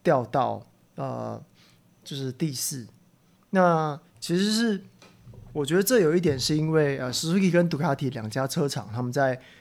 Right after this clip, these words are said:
比赛结束后跑去吵，跑去赛事总监那边去澄清一些规则上的问题。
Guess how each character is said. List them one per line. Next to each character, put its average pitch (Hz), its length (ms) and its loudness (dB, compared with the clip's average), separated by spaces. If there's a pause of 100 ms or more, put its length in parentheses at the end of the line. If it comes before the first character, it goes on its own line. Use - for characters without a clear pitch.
(100)
比 131 100 -8
赛 160 180 4
结 135 140 -2
束 135 180 -2
后 135 280 0 (180)
跑 123 180 -4
去 151 220 -4
吵， 113 320 -8
跑 131 180 -6
去 143 380 -2
赛 156 180 2
事 151 80 2
总 123 200 -4
监 127 120 -6
那 139 160 -2
边 139 220 -2
去 156 260 0 (280)
澄 143 180 0
清 160 120 4
一 - 20 4
些 196 180 4
规 185 220 2
则 160 160 0
上 156 140 2
的 143 40 0
问 143 240 -4
题。 - 300 -16